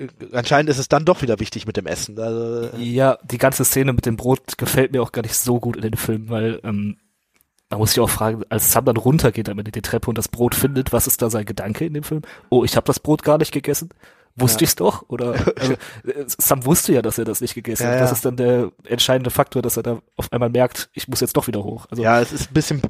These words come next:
Speaker 1: ein bisschen flach, finde ich tatsächlich.
Speaker 2: Genau.
Speaker 1: Ähm,
Speaker 2: Die Szene passiert ja in den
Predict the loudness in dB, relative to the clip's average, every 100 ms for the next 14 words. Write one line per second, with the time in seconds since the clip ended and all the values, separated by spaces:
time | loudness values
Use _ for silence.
0 | -6 0 2 2 0 -6 -2 0 0 -2
1 | -8 -8 -8 -6 -6 -4 -6 -6 -16 -16
2 | -10 -4 2 0 0 -10 _ -2 4 4
3 | 6 4 4 2 2 0 -8 -14 -20